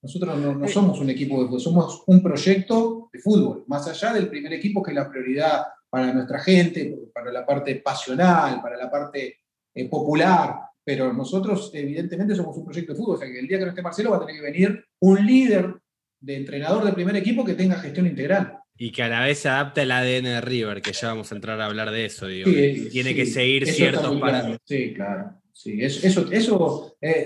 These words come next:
Speaker 1: entras al club caminando, lo respirás y te das cuenta solo con sentido común para qué lado hay que caminar, en cualquier ámbito, ¿eh? No en el sentido solo de cómo jugar.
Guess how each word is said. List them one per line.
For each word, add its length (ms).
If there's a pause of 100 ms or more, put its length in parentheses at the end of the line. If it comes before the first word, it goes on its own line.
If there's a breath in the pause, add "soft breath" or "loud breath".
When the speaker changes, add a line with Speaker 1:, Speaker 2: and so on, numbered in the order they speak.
(160)
Speaker 1:
entras 320
al 160
club 180
caminando, 480
lo 120
respirás 840 (200)
y 100
te 80
das 200
cuenta 280
solo 240
con 100
sentido 360
común 260
para 180
qué 80
lado 200
hay 60
que 100
caminar, 440
en 140
cualquier 320
ámbito, 420
¿eh? 140
No 240
en 80
el 100
sentido 400
solo 240
de 80
cómo 240
jugar. 440